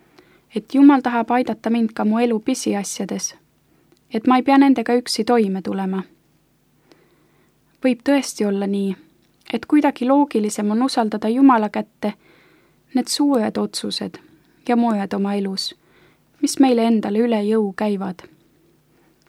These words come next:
milles ise veel lahendust ei näe. Aga eeldame,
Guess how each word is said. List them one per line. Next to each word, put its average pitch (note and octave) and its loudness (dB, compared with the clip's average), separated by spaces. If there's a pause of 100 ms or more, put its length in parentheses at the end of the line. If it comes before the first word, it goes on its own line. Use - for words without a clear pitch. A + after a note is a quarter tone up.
(100)
milles C4 2
ise B3 -2
veel A3+ 0
lahendust G3+ -6
ei G3 -2
näe. F#3+ -4 (960)
Aga A3+ 2
eeldame, G#3+ 0